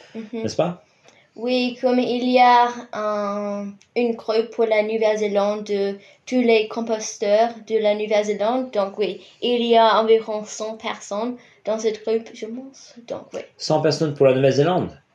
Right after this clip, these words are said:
Speaker 1: Oui, mais ce sont les gens qui sont très actifs et
Speaker 2: Ah, d'accord.
Speaker 1: c'est leur entreprise où ils font beaucoup de compostage, euh, un jardin partagé ou une ferme.
Speaker 2: C'est pas juste des gens comme moi.
Speaker 1: Oui,
Speaker 2: Des
Speaker 1: c'est
Speaker 2: gens
Speaker 1: pas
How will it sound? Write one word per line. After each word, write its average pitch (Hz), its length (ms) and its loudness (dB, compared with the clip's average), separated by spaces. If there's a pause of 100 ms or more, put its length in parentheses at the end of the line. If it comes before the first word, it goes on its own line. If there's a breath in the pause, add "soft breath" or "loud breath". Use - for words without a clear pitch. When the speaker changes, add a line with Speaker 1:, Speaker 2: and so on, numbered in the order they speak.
(220)
Speaker 1:
Oui, 294 320 4
mais 285 220 8
ce 277 180 -4
sont 277 280 2
les 262 200 6
gens 240 240 2
qui 240 180 -8
sont 233 260 -2
très 240 380 2
actifs 220 460 -8
et 202 260 -4
Speaker 2:
Ah, 98 140 2
d'accord. - 340 -4
Speaker 1:
c'est 240 300 4
leur 214 240 4
entreprise 220 880 -2
où 208 240 -4
ils 202 200 -4
font 202 320 -4
beaucoup 208 300 -10
de 202 400 -4 (380 loud breath)
compostage, 202 840 0
euh, 196 280 -2 (120)
un 196 240 -4
jardin 185 400 -4
partagé 208 640 -4
ou 185 60 -6
une 190 160 -12
ferme. 190 360 -4
Speaker 2:
C'est 101 140 -6
pas 98 120 0
juste 107 400 -4
des 85 440 -4 (140)
gens 98 180 -6
comme 92 160 -6
moi. 90 280 -6 (280)
Speaker 1:
Oui, 214 220 2
Speaker 2:
Des - 20 0
Speaker 1:
c'est 247 160 2
Speaker 2:
gens - 80 0
Speaker 1:
pas 247 320 4